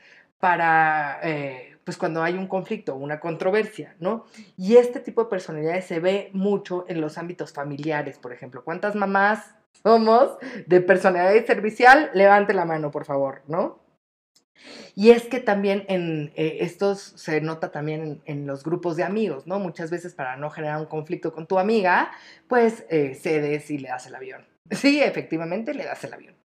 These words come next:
Cuando una persona desarrolla estas personalidades, puede llegar a desarrollar un trastorno dependiente, ya que en muchas ocasiones son personas muy,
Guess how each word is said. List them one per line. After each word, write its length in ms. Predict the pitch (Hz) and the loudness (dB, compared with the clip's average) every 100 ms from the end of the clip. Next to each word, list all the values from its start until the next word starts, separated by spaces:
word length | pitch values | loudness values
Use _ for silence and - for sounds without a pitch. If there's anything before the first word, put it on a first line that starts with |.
| _ - - - - - | _ -20 -20 -20 -12 -2
Cuando 280 | 240 240 | 0 0
una 280 | 269 311 359 | -2 -4 -6
persona 380 | 269 - 247 202 | -8 -6 -4 -4
desarrolla 500 | 151 151 160 185 226 | -4 -4 -2 0 -2
estas 380 | 226 208 220 220 | -4 -8 -10 -8
personalidades, 720 | 190 185 143 127 131 131 160 | -6 -6 -10 -12 -12 -10 -8
puede 200 | - 226 | -4 -4
llegar 300 | 226 165 165 | -2 -4 -4
a 220 | 175 170 - | -2 -4 -4
desarrollar 720 | 160 160 151 160 165 196 196 | -6 -6 -4 -4 -2 -4 -4
un 160 | 202 190 | -10 -8
trastorno 720 | 208 196 - 185 185 185 185 | -8 -6 -4 -4 -2 -4 -4
dependiente, 1040 | 156 156 156 151 147 156 160 151 135 - _ _ _ - - _ | -6 -6 -4 -4 -4 -6 -8 -10 -14 -20 _ _ _ -20 -20 _
ya 200 | 196 196 | -2 2
que 100 | 214 | 0
en 80 | 190 | 0
muchas 280 | 226 302 | -2 -2
ocasiones 760 | 269 175 - 202 165 156 170 - | -4 -8 -6 -6 -6 -8 -14 -20
son 340 | - 185 185 | -12 -8 -6
personas 560 | 185 185 185 175 175 - - | -6 -8 -8 -10 -12 -16 -10
muy, 640 | 175 160 175 170 160 151 | -6 -2 -2 -2 -4 -8